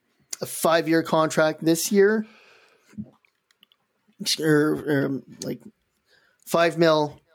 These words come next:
sorry, five million this, or for next season and the season after that, and then increase it up to ten million dollars at the end for the last three or f-, four years.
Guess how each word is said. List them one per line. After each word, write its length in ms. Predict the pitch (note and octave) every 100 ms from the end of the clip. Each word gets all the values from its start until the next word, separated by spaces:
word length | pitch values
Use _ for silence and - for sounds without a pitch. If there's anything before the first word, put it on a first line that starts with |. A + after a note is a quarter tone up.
| -
sorry, 280 | G#3 C#3+ B2+
five 280 | A#2+ D3 D3
million 340 | D3+ D3 C#3
this, 280 | C#3+ D3+ -
or 320 | C#3 C#3 C#3+ - -
for 240 | - D#3+
next 260 | C#3+ D#3 D#3
season 400 | E3+ E3 E3 D#3+
and 120 | D#3
the 60 | D3+
season 320 | C#3+ D#3 D3
after 280 | C#3+ C3+ D3+
that, 280 | C#3+ F#3+ G#3+ - - -
and 120 | E3
then 100 | E3+
increase 460 | D#3 C#3 - D#3 -
it 60 | C#3+
up 140 | -
to 80 | C#3+
ten 240 | - C#3+
million 260 | C3+ C3+ C#3
dollars 360 | C3 C3+ C#3 C#3
at 120 | C3+
the 140 | C3
end 240 | C3+ B2+ - _ _ _ _ _ _ _ _
for 140 | -
the 80 | D#3
last 360 | D#3 C#3+ C3+ -
three 540 | C#3+ C#3 C3+ B2+ B2+ _ _ _ _ _ _ - -
or 160 | D3 C#3+
f-, 240 | - - _ _ _ _
four 440 | - - C#3+ C#3 C3
years. 500 | B2+ C3 A#2 -